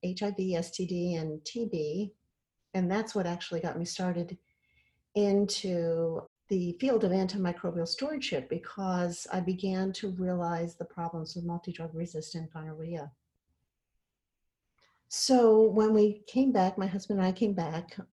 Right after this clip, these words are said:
I went back to school, got my D N P, and I had to find a project to work on. And the work that had started actually at a meeting in New York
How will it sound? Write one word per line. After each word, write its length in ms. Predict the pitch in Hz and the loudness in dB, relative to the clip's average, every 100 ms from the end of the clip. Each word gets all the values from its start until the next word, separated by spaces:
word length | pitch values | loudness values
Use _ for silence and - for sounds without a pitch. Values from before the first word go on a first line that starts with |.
| _ _ - | _ _ 0
I 80 | |
went 180 | 190 185 | 2 2
back 180 | 185 190 | 2 -2
to 60 | 240 | -4
school, 400 | - 220 208 214 | 0 2 4 4
got 220 | 208 - | 2 0
my 380 | 185 175 170 170 165 | 0 0 0 -2 -2
D 180 | 175 | 0
N 160 | 185 254 | 2 0
P, 800 | 254 - 185 165 156 170 214 262 - - | -2 -12 -8 -6 -4 -4 -2 -2 -6 -6
and 140 | 190 | -2
I 60 | 180 | -2
had 360 | 180 214 226 | -2 -6 -4
to 100 | 226 | -4
find 640 | 240 - 208 196 196 190 - - | -6 -4 -2 0 2 0 -2 -6
a 100 | 170 | -8
project 640 | - 208 190 180 160 - - - - | -6 -2 0 -2 -4 -10 -20 -20 -16
to 120 | - | -8
work 300 | 180 175 175 | -4 -4 -6
on. 260 | 175 143 - - - - - - - - - - | -10 -10 -12 -20 -20 -20 -20 -20 -20 -20 -20 -2
And 480 | 208 196 196 190 185 | 2 4 4 4 2
the 100 | 190 | 0
work 380 | 196 226 247 - | 2 0 -2 -2
that 400 | 220 202 185 - - _ _ | 2 4 2 -4 -16 _ _
had 180 | 196 - | -8 -8
started 720 | - 240 254 254 196 175 175 | -6 -2 0 2 2 0 -2
actually 440 | 190 202 - 202 180 | -4 -4 -4 -2 -2
at 100 | 175 | -2
a 40 | |
meeting 600 | 170 196 220 196 180 165 | 0 4 4 2 0 -2
in 220 | 165 175 | -4 -4
New 180 | 175 175 | -2 0
York 440 | 202 202 160 160 | 0 0 -2 -4